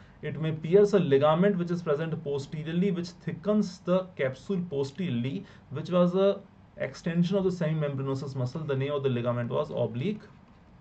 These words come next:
very good, oblique popliteal ligament. So middle genicular artery pierces or perforates the oblique popliteal artery,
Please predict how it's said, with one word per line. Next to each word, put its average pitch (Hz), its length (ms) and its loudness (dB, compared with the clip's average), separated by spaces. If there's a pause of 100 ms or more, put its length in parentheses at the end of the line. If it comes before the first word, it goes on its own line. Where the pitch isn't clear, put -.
(440)
very 120 260 -4
good, 113 220 -10
oblique 123 360 -2
popliteal 123 380 -6
ligament. - 380 -10 (840)
So 190 400 0
middle 143 240 0
genicular 175 380 2
artery 185 340 2 (320)
pierces 147 340 -2
or 180 80 2
perforates 151 440 -4
the 160 80 0
oblique 123 260 -2
popliteal 127 340 -6
artery, 156 380 -6